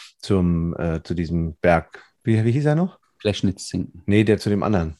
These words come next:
Speaker 2: Ach so,
Speaker 1: ganz
Speaker 2: also
Speaker 1: großen.
Speaker 2: Großglockner.
Speaker 1: Ja,
Speaker 2: Was
Speaker 1: da konnte ich da auch
Speaker 2: ja,
Speaker 1: schon
Speaker 2: ja,
Speaker 1: rüber
Speaker 2: ja.
Speaker 1: gucken. Das ist geil
Speaker 2: Öst-,
Speaker 1: gewesen.
Speaker 2: höchster Berg Österreichs, deswegen
Speaker 1: Und
Speaker 2: lag das
Speaker 1: Dachstein konnte ich auch sehen.
Speaker 2: Mhm.
Speaker 1: Das war gut. Also ich meine, das war, der Vorteil war jetzt, dass das Wetter ja gut war, ne?
Speaker 2: Oh,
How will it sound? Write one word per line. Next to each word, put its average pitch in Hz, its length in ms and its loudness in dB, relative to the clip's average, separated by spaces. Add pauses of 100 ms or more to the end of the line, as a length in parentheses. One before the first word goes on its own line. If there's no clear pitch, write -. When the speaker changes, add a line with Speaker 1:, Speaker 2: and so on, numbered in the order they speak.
Speaker 2:
Ach 131 80 6
so, - 60 0
Speaker 1:
ganz - 20 4
Speaker 2:
also 135 220 4
Speaker 1:
großen. 98 80 -2
Speaker 2:
Großglockner. 113 760 6
Speaker 1:
Ja, 123 260 6
Speaker 2:
Was 104 80 4
Speaker 1:
da 95 120 4
konnte 131 200 2
ich 95 60 -4
da 98 80 2
auch 123 80 -2
Speaker 2:
ja, - 60 -6
Speaker 1:
schon 110 100 0
Speaker 2:
ja, 92 60 -4
Speaker 1:
rüber 85 140 2
Speaker 2:
ja. - 60 -8
Speaker 1:
gucken. - 320 -10 (140)
Das 98 120 -8
ist - 60 -20
geil 101 120 0
Speaker 2:
Öst-, 131 100 2
Speaker 1:
gewesen. 82 340 -2
Speaker 2:
höchster 101 220 0
Berg 92 220 0
Österreichs, 120 600 0
deswegen 98 360 -2
Speaker 1:
Und 98 60 6
Speaker 2:
lag 82 80 0
das 117 120 0
Speaker 1:
Dachstein 101 300 0
konnte 107 180 0
ich 120 100 -2
auch 107 160 0
sehen. 85 440 -4 (200)
Speaker 2:
Mhm. 87 420 -10 (760)
Speaker 1:
Das - 100 -2
war 85 100 4
gut. 185 360 8
Also 92 200 2
ich 87 80 0
meine, 101 200 4
das 101 160 0
war, 98 120 4 (360)
der 101 100 2
Vorteil 135 500 2
war 113 140 6
jetzt, 113 240 2
dass 110 100 -4
das - 220 -2
Wetter 98 220 2
ja 73 160 -2
gut 73 280 -10
war, 73 160 -4
ne? 151 200 -2 (420)
Speaker 2:
Oh, - 40 -18